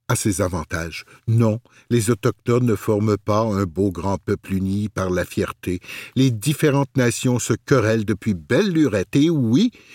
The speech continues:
il y a eu des abus horribles, mais ça ne sert à rien de se lamenter. » Devant l'alternative entre le bon Indien soumis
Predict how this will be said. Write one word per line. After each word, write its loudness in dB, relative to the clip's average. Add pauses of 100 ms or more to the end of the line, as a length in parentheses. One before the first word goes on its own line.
(180)
il 4
y 4
a 4
eu 2
des 2
abus 0
horribles, 0 (600)
mais -2
ça 0
ne 0
sert -2
à -2
rien -2
de -8
se -4
lamenter. » -4 (1500)
Devant 2
l'alternative -2
entre -4
le -4
bon -2
Indien -2
soumis -2